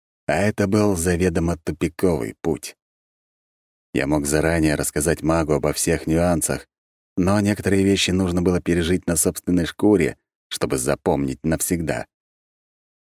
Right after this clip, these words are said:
Только я не рассчитал, что сильнейший маг моей дружины — пробьет барьер между двумя аспектами в своем источнике так быстро. Полностью сформированное заклинание водоворота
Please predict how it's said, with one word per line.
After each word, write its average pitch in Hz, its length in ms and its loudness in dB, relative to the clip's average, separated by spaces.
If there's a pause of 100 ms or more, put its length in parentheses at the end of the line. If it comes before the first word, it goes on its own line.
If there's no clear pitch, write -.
(320)
Только 98 240 0
я 117 100 4
не 120 140 4
рассчитал, 127 480 2
что - 180 -4
сильнейший 101 560 2
маг 101 260 0
моей 92 240 2
дружины — 82 540 0 (360)
пробьет 117 340 2
барьер 101 480 0
между 85 320 0
двумя 82 360 2
аспектами 87 580 0
в - 60 -4
своем 80 340 2
источнике 85 540 -2
так 85 200 -2
быстро. - 520 -2 (1400)
Полностью 76 480 0
сформированное 78 800 0
заклинание 80 580 0
водоворота 78 640 -2